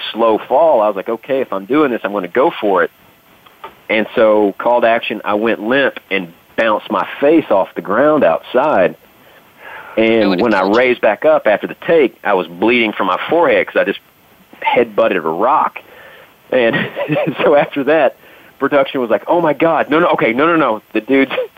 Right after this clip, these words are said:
Speaker 1: the dude's gonna go if we tell him to go." So,
Speaker 2: Let's,
Speaker 1: you
Speaker 2: yeah,
Speaker 1: know, you
Speaker 2: take
Speaker 1: have
Speaker 2: it easy.
Speaker 1: to
Speaker 2: Just <laughs> take it easy,
Speaker 1: <laughs> Yeah,
Speaker 2: please.
Speaker 1: yeah. They're like, "Buddy,
Speaker 2: <laughs>
Speaker 1: don't, don't, you don't have to headbutt the ground. Like, be careful, 'cause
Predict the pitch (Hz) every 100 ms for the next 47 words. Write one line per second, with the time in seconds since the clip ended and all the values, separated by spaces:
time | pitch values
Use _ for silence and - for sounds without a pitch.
0 | _ - - 117 143 151 - 135 117 131
1 | 147 131 110 110 - 117 110 95 123 143
2 | 135 107 - _ _ _ _ _ _ _
3 | _ _ _ - - 127 113 107 - -
4 | 220 208 - 196 117 107 131 277 147 349
5 | 202 98 - - - - - 349 320 -
6 | - - 381 359 339 277 330 - 247 185
7 | - 127 - 240 160 160 - - - -
8 | 370 - 320 - - - 147 190 170 208
9 | 185 - 180 - 160 - 160 - 165 -
10 | 139 127 143 147 131 107 107 - 156 165
11 | - 180 - 107 - 107